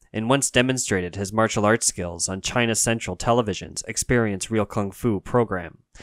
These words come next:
claiming that he had internal powers and could hurt people through the air. However, Xu Xiaodong has been banned by the Chinese authorities and taken to court because of his act. The authorities have imposed spending restrictions on him, restricting his rights to fly, travel,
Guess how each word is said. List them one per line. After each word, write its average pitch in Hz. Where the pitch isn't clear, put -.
claiming 151
that 104
he 104
had 101
internal 120
powers 87
and 101
could 104
hurt 131
people 101
through 107
the 98
air. 92
However, 113
Xu -
Xiaodong 113
has 117
been 113
banned 123
by 113
the 101
Chinese 104
authorities 104
and 101
taken 135
to 104
court -
because 104
of 95
his 92
act. 95
The 120
authorities 151
have 123
imposed 107
spending 139
restrictions 92
on 87
him, 87
restricting 139
his 113
rights 110
to -
fly, 113
travel, 107